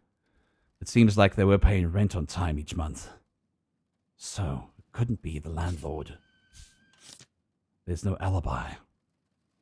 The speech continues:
Female. A plus blood type. The city of Lurkmore.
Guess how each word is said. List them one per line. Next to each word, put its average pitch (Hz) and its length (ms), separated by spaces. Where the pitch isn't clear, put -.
Female. 78 640
A 101 160
plus 87 500
blood 82 280
type. - 340
The 90 120
city - 760
of 90 160
Lurkmore. 76 640